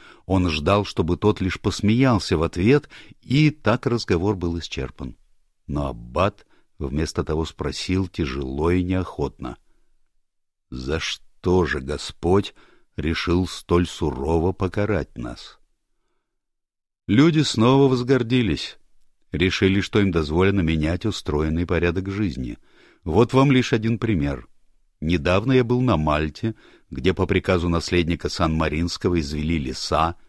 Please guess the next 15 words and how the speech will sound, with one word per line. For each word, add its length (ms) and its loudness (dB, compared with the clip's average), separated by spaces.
чтобы 360 -6
сеять 360 -2
пшеницу. 680 -6
Теперь 580 0
там 240 0
пересохли 640 0
все 220 -2
ручьи, 600 -4
обмелели 600 2
реки, 600 -2
населению 800 0
грозит 460 0
засуха 800 -4
и 100 -2
голод. 540 -2